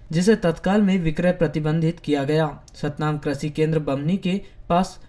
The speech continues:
वैधानिक उर्वरक व कीटनाशक अनुज्ञप्ति भी नहीं पाई गई है,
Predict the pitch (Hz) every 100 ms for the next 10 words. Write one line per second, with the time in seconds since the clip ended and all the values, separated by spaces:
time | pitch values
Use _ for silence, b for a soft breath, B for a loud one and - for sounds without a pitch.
0 | - 160 165 202 214 208 - - 160 156
1 | 156 160 160 151 147 143 151 147 170 165
2 | - 156 160 160 160 - 185 156 147 175
3 | 156 151 139 131 135 143 151 151